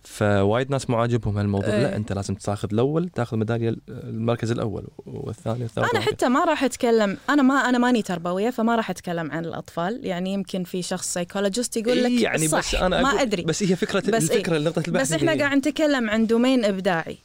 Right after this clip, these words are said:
Speaker 2: يعني أنت يا محتاج تثبت جدارتك
Speaker 1: مم.
Speaker 2: وتاخذها بذراعك وتتعرض للرفض مرة ومرتين وثلاث.
Speaker 1: أوكي.
Speaker 2: الناس تعتقد إن، إن الكاتب الناجح وصل إلى هذا النجاح،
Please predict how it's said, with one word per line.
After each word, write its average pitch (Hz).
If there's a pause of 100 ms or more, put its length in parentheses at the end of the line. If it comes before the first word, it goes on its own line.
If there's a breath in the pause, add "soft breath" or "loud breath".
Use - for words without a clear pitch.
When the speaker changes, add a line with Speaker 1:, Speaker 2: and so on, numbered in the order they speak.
Speaker 2:
يعني 214
أنت 277 (340)
يا 247
محتاج 247 (680)
تثبت 220
جدارتك 254 (440)
Speaker 1:
مم. 101 (260)
Speaker 2:
وتاخذها 233
بذراعك 247 (760 soft breath)
وتتعرض 233
للرفض 208
مرة 208
ومرتين 202
وثلاث. 294
Speaker 1:
أوكي. -
Speaker 2:
الناس 269
تعتقد 254
إن، 220 (960 soft breath)
إن 240
الكاتب 233
الناجح 254
وصل 208 (540)
إلى 226
هذا 220
النجاح، 185